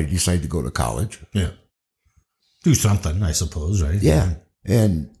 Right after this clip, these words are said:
Speaker 1: they helped financially, although I worked my way through, so.
Speaker 2: Okay.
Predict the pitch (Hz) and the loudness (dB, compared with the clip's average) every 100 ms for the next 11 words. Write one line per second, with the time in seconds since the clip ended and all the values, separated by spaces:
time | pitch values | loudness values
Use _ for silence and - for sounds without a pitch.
0 | - 107 80 85 - 90 85 76 69 - | 0 4 4 2 0 -2 0 0 -2 -4
1 | 104 92 82 71 71 82 73 80 - - | -2 -2 -2 -2 0 0 0 -2 -4 -12
2 | - _ - 69 67 62 - 58 65 107 | -20 _ -8 -6 -4 -4 -6 -6 -6 -6
3 | - 57 67 - - 156 - 110 | -6 -8 -8 -12 -2 0 4 2